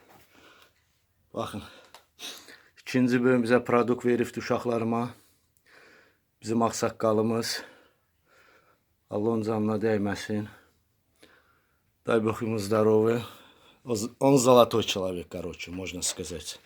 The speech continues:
Давайте сюда. Теперь открываем наши продукты. Bizimkilər də vətəndə oturublar.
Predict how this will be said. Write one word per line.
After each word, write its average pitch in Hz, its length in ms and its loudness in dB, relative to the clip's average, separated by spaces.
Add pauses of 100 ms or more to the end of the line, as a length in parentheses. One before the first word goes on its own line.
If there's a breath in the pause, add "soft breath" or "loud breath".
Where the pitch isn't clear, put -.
(1080 loud breath)
Давайте 120 320 -2
сюда. 104 380 0 (540 loud breath)
Теперь 131 260 -4
открываем 110 580 -4
наши 101 300 -8
продукты. 104 640 -10 (3000 loud breath)
Bizimkilər 117 560 0
də 127 80 0
vətəndə 131 480 0
oturublar. 131 560 -4